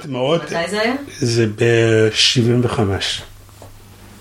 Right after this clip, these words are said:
Speaker 1: והחלטתי לנסוע לאמריקה, ואנשים אמרו, "אתה משוגע לגמרי, מה אתה עוזב
Speaker 2: <laughs>
Speaker 1: עבודה בטוחה,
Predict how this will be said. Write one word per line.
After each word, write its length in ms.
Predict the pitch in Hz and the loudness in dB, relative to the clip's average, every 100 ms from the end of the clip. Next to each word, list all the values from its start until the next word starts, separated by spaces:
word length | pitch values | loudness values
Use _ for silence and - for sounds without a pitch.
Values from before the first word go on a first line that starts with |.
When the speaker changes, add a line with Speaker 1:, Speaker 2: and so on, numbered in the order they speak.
| - - - - - - - - | -16 -14 -14 -14 -14 -16 -18 -6
Speaker 1:
והחלטתי 480 | 113 110 120 117 - | -4 -2 0 0 2
לנסוע 400 | 123 113 - 113 | 0 0 2 2
לאמריקה, 600 | 110 107 104 110 131 147 | 4 2 4 2 2 0
ואנשים 300 | 143 127 151 | 0 0 0
אמרו, 180 | 135 143 | 0 0
"אתה 160 | 139 147 | 0 0
משוגע 460 | 156 - 147 160 | 0 0 0 2
לגמרי, 460 | 165 160 160 160 135 | 2 2 2 2 0
מה 220 | 135 165 | 0 0
אתה 160 | - 156 | 0 -2
עוזב 340 | 147 135 156 123 | -2 0 0 2
Speaker 2:
<laughs> 40 | |
Speaker 1:
עבודה 560 | 143 135 139 131 135 151 | 0 2 2 4 4 4
בטוחה, 840 | 139 135 156 127 - 135 139 135 | 2 -2 -2 -6 0 2 4 4